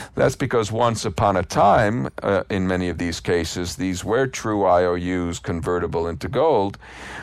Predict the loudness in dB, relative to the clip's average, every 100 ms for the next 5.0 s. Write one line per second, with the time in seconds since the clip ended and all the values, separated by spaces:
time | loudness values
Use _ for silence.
0 | -10 -2 2 4 2 0 0 0 0 0
1 | 0 2 0 0 0 -2 -2 -2 -2 0
2 | 0 -2 -6 -16 -20 -8 0 2 2 0
3 | -2 0 0 -4 -2 -2 0 0 0 0
4 | -4 -8 -2 2 4 2 0 -2 -2 -4